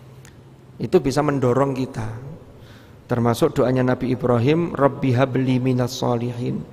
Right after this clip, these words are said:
"Ya Allah, anugerahkanlah kepadaku anak keturunan yang termasuk orang-orang yang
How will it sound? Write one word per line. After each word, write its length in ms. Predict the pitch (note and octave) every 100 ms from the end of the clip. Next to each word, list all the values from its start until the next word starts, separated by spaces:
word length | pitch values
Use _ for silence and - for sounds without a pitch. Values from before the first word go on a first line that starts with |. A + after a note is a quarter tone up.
| - - - -
"Ya 160 | - A#2+
Allah, 300 | B2+ D3 C#3
anugerahkanlah 760 | C3 C3 B2 A2+ C3 B2+ B2+
kepadaku 800 | - - B2 - A#2+ - E3 G#3 B3 - - - -
anak 320 | B2+ B2+ -
keturunan 480 | C3 C3+ C3 B2+ D3 D#3+
yang 180 | C#3 C3
termasuk 560 | C3 B2+ B2 A#2+ -
orang-orang 720 | - C3+ B2+ B2 B2+ A#2+ C3 C3+
yang 160 | C3+